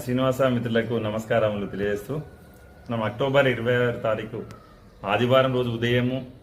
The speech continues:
ఎనిమిది గంటలకు తెలంగాణ శ్రీనివాసుల సేవా సంస్థ జరపబో మన ఉట్కూరు శ్రీనివాసరెడ్డి ఆధ్వర్యంలో జరుగుతున్నటువంటి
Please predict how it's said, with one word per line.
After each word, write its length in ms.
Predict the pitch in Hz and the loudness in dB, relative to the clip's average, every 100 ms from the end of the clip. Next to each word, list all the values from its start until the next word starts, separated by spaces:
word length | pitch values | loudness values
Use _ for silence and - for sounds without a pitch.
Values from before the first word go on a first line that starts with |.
| - - | -20 -8
ఎనిమిది 300 | 107 127 123 | -2 0 2
గంటలకు 360 | 123 120 117 139 143 - - - - 120 | 2 0 -2 -2 -6 -10 -20 -20 -8 -2
తెలంగాణ 380 | 127 131 143 135 | 0 2 2 2
శ్రీనివాసుల 480 | 123 123 123 120 123 120 | 0 -2 -2 -2 -2 0
సేవా 220 | 113 127 127 | 2 2 2
సంస్థ 300 | 127 113 113 120 107 | -2 -4 -2 -2 0
జరపబో 380 | 107 117 113 113 107 90 - - - | 0 -2 -2 -4 -4 -8 -12 -16 -8
మన 100 | 104 101 | -6 -6
ఉట్కూరు 340 | 95 147 151 | -4 0 0
శ్రీనివాసరెడ్డి 840 | 120 131 135 123 127 120 127 117 120 110 107 | 0 2 2 2 0 2 2 0 -4 -4 -2
ఆధ్వర్యంలో 580 | 117 135 131 127 127 117 | 4 4 4 2 0 0
జరుగుతున్నటువంటి 680 | 117 117 120 113 107 113 | -2 -2 -2 -2 -2 -4